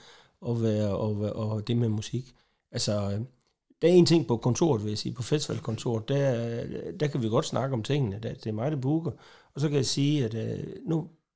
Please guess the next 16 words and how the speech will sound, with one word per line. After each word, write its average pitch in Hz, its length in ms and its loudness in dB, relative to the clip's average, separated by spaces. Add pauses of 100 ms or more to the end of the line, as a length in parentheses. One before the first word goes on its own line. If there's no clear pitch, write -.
(280)
det - 80 -20
kan 135 80 -4
godt 165 160 0
være, 156 80 4
at 156 60 2
man 139 100 2
har 120 160 0 (100)
ønsket - 440 0
den 104 200 -2
der, 92 120 -8 (880)
men 123 80 -8
den 127 120 2
kan 123 80 -4
du 120 60 0
ikke 127 120 -6
få. 110 180 -6